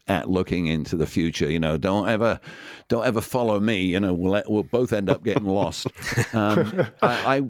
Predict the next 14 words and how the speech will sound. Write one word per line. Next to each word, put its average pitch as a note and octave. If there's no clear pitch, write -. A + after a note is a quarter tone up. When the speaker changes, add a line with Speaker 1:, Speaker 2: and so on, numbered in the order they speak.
Speaker 1:
I, A2
I A#2
just -
don't D#3
know. A2
I G2+
mean, G2
it, -
everything C3+
is G2+
changing A2
so -
rapidly. A2
And, F2+